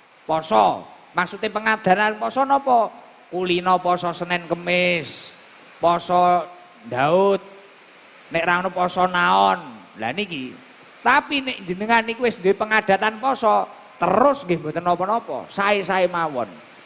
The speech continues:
Mila nek pengen uripe tambah barokah,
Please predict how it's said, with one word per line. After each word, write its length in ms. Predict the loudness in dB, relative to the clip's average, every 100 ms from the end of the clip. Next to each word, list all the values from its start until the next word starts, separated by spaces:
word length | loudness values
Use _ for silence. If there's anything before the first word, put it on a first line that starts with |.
| -18
Mila 520 | -8 0 4 4 4 0 -8 -20 -10
nek 220 | -6 -4
pengen 380 | 0 0 0 -4 -6
uripe 400 | -2 -2 0 0
tambah 400 | 0 2 0 2
barokah, 960 | 2 2 0 -6 -4 -2 2 2 2